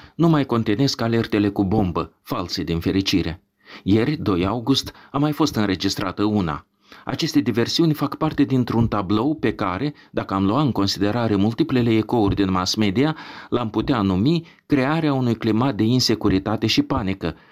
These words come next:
o manevră convenabilă celor care se opun parcursului european al Moldovei. Există o explicație mai liniștitoare? Corupții și forțele proruse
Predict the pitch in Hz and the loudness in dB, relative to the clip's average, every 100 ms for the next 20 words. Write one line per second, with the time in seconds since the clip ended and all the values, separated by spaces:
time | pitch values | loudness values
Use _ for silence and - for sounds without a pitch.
0 | - 151 143 131 139 139 135 139 131 135 | -6 -2 -2 0 0 0 0 0 0 0
1 | 131 98 90 92 131 120 - 123 110 - | 0 0 0 0 0 0 0 -2 0 2
2 | 98 110 135 120 110 - 143 143 123 107 | 0 2 0 2 -2 0 -2 0 0 2
3 | 101 95 98 104 98 101 104 117 107 82 | 2 0 -2 -2 0 0 2 2 0 -2
4 | 80 - - 110 95 98 - 101 98 - | -4 -8 -4 -2 0 0 2 2 0 -4
5 | 101 101 95 101 101 98 98 104 117 - | -4 -6 -2 0 0 0 0 0 -2 0
6 | 143 98 82 - _ - 127 139 151 80 | 0 0 -4 -10 _ -4 -2 -2 -4 -6
7 | 78 95 131 127 113 98 - 120 139 147 | -4 -4 -4 -4 -2 -2 0 2 2 2
8 | 143 | 2